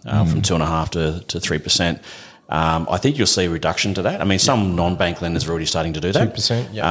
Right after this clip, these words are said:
Speaker 1: Uh, they don't have the, the banking license, obviously, that, that the big banks have. So there's a lot more regulation for them. But, uh, but I think you'll see the big banks are already lobbying,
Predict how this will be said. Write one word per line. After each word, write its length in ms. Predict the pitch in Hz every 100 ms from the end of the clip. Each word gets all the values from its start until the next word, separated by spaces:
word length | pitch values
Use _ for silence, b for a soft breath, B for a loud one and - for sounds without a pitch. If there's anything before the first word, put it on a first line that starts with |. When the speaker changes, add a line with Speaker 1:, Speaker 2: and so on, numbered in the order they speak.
| 85
Speaker 1:
Uh, 20 |
they 120 | 82
don't 100 | 87
have 140 | 80 80
the, 340 | 82 80 85
the 80 | -
banking 320 | 82 85 92
license, 360 | 82 82 87 87
obviously, 320 | 82 80 87
that, 240 | 80 85 -
that 80 |
the 80 | -
big 160 | 82 82
banks 240 | 85 78
have. 220 | - 80 78
So 360 | - 80 82
there's 220 | 82 85 90
a 60 |
lot 180 | 87 85
more 120 | 80
regulation 480 | 78 78 80 80 85
for 80 | 90
them. 180 | 90 82
But, 180 | 85 B B B B
uh, 140 | - 85
but 140 | 90
I 80 | 98
think 120 | 120
you'll 120 | 110
see 400 | 107 107 92 90
the 100 | 87
big 220 | 82 92 87
banks 260 | 87 85
are 100 | 120
already 460 | 131 92 87 85 -
lobbying, 580 | 87 90 90 85 82